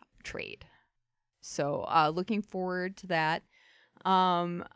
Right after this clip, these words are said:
it's a, it's a really great story with a l-, collection of stories kind of meeting together and, uh,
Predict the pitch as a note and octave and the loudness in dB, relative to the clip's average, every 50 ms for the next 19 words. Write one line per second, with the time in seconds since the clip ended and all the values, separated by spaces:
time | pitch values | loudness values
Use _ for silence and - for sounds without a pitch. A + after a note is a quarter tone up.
0 | - - - _ _ _ _ _ _ _ _ _ - F#3 F3+ F3 - - F#3 F3 | -20 -20 -20 _ _ _ _ _ _ _ _ _ -2 -2 -2 0 0 0 2 2
1 | F3 F3 D3 - - - G3+ F3+ E3+ E3 E3+ F3+ E3+ F#3+ F#3+ F#3 F#3 F#3 F3+ - | 4 2 0 -2 -4 -4 -4 -4 -4 -2 -2 0 0 2 2 2 0 0 -2 -2
2 | - F3+ E3 D#3+ D#3 - - - - F3+ E3 D#3 D#3 D#3 D#3+ E3+ E3+ E3 D#3 D#3 | 0 0 0 0 0 -4 -10 -8 -4 -2 0 0 2 0 0 0 -2 -2 -2 -4
3 | D3+ D3 - - - - E3+ F3 E3 D#3+ D#3 D#3 - A3 - _ - - - F#3 | -4 -6 -10 -14 -8 -4 -4 -4 -4 -6 -8 -12 -14 -16 -20 _ -20 -16 -12 -12
4 | F3 E3+ E3+ F3+ F3+ - - - - F#3 F3+ E3+ E3+ E3 E3 - - D3+ - - | -8 -4 -4 -4 -4 -4 -6 -6 -6 -6 -6 -6 -6 -8 -8 -8 -8 -10 -10 -10
5 | - - E3+ E3 D#3 C#3+ D3 D3+ D3 - - - D#3 D#3+ D#3+ D3 C#3 C#3 D3+ D3 | -8 -6 -4 -4 -2 -2 -4 -4 -6 -10 -10 -10 -10 -8 -8 -10 -12 -12 -12 -12
6 | D3+ D#3 D#3 D#3 D3+ D#3+ D#3+ D#3 D#3 D3+ D3+ D#3+ C#3 D3+ D#3 D3+ - D3+ D3 D#3 | -10 -8 -8 -6 -6 -6 -6 -8 -10 -10 -10 -10 -10 -10 -10 -10 -8 -8 -8 -6
7 | - - - C#3 C#3+ C#3 D3 D3+ - - - - D3+ D#3 D#3 D#3 D#3 | -8 -8 -10 -12 -12 -12 -14 -14 -16 -18 -14 -12 -10 -10 -8 -10 -12